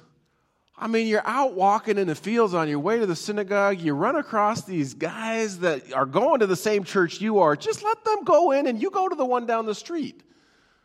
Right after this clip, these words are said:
Right? Are you looking for a fight?" Jesus didn't back down from a challenge. I mean, if we're watching this scene play out on the big screen, you sense the tension immediately, right? Jesus walks in.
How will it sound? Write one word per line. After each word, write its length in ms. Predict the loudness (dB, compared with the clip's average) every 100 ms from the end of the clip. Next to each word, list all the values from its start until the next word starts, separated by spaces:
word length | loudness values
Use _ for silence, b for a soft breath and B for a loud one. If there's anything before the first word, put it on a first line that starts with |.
| b
Right? 140 | -2
Are 100 | 0
you 100 | 2
looking 440 | 2 2 2 0 -4
for 240 | -2 -2
a 40 | -2
fight?" 460 | -4 -4 -4 -8 -20 _ _ _ _ _ _ _ _ _ _ _ _ _ _ _ _ _ _ _ _ _
Jesus 360 | -12 -10 -8 -10
didn't 280 | -8 -10 -6
back 260 | -6 -4
down 240 | -6 -6 -6
from 220 | -6 -6
a 40 |
challenge. 720 | -8 -10 -10 -6 -8 -8 -16 -20 _ _ _ b b b b b
I 40 |
mean, 140 | 2 2
if 80 | 4
we're 140 | 2
watching 460 | 4 2 2 0 2
this 160 | 0
scene 340 | -2 -2 -4 -2
play 200 | -2 2
out 280 | 2 2
on 180 | -2 -2
the 100 | -2
big 280 | 0 0 0
screen, 440 | -4 -4 -4 -6 B B B B B
you 100 | -14
sense 300 | -6 -6 -6
the 100 | -10
tension 420 | -6 -6 -6 -8 -10
immediately, 680 | -6 -6 -8 -14 -18 -20 _ _
right? 240 | -4 -4 -4
Jesus 420 | -4 -4 -6 -4
walks 380 | -2 -2 -4 -10
in. 320 | -10 -10